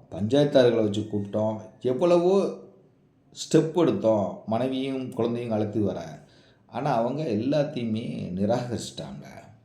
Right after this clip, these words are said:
அதனால தான் வேற வழி இல்லாம நாங்க restitution of consequential rights கேட்டு பெட்டிஷன் போட்டோம்.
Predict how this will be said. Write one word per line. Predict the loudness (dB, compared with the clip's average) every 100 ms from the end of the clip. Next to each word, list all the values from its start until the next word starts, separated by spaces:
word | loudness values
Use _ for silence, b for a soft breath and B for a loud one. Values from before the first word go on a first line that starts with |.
| _ _ _ _ _ _ _ _ _ _ _ _ _ _ _ _ _ _ _ _ _
அதனால | 0 4 6 10
தான் | 10
வேற | 10 10
வழி | 8 6 6
இல்லாம | 4 4 4 2 2
நாங்க | 2 4
restitution | 2 2 0 2 4 6
of | 6
consequential | 6 4 4 2 2
rights | 0 0
கேட்டு | 0 0
பெட்டிஷன் | -2 -4 -2 -2 0
போட்டோம். | 0 0 -2